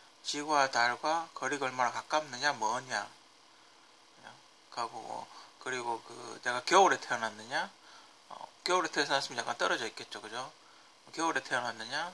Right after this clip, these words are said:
아니면 뜨거운 여름에 태어났느냐에 따라서 그 사람의 어떤 성향이 달라지기 때문에, 아, 무당도 그와 다르지 않습니다.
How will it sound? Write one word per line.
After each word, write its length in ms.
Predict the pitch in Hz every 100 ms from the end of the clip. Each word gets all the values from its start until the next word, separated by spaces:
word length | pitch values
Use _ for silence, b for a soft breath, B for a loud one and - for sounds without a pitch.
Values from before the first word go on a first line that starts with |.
| -
아니면 160 | 113 -
뜨거운 300 | 180 165 123
여름에 300 | 127 175 -
태어났느냐에 600 | 131 107 107 - - - - - - B B B B B - 156 151
따라서 500 | 180 160 131 123 117
그 100 | 117
사람의 460 | 135 131 123 117 110
어떤 320 | 107 - 110
성향이 360 | - 165 185 131
달라지기 440 | 127 139 113 107
때문에, 500 | - 107 117 131 123 - - - B B B - -
아, 60 |
무당도 720 | 117 147 175 156 117 120 - - -
그와 100 | 139
다르지 300 | - 117 -
않습니다. 520 | 110 - - 127 -